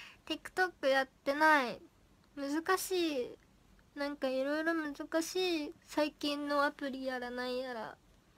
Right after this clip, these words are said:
「こっち向いて」って。<laughs> カメラこっちにあるんだよね。で、コメントこっちにあるんだよね。「母上、母、母上」。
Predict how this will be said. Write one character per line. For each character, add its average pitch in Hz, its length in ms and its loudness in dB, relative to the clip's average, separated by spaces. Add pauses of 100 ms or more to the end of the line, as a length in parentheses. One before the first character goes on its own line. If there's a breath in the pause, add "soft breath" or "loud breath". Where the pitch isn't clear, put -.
(920)
「こ 262 60 -6
っ 240 40 -6
ち 269 140 -8
向 226 100 0
い 226 60 -6
て」 254 280 -4
っ 240 40 -8
て。 - 240 -20 (2250)
<laughs> - 1400 4
カ 392 80 2
メ 415 100 2
ラ 277 100 -2
こ 262 100 -2
っ 254 40 -6
ち 330 120 -12
に 294 80 -4
あ 240 80 0
る 208 100 -4
ん 185 60 -10
だ - 80 -14
よ 117 60 -16
ね。 175 120 -12 (1080)
で、 254 80 -8
コ - 140 -6
メ 285 100 -2
ン 294 60 -4
ト 294 80 -6
こ 285 100 -4
っ - 20 -12
ち 277 120 -10
に 220 80 -6
あ - 20 -10
る - 80 -14
ん - 80 -14
だ - 60 -14
よ - 60 -16
ね。 226 100 -14 (1600 loud breath)
「母 302 560 6
上、 220 680 -6 (180 loud breath)
母、 269 240 -2 (600 loud breath)
母 403 560 6
上」。 247 840 0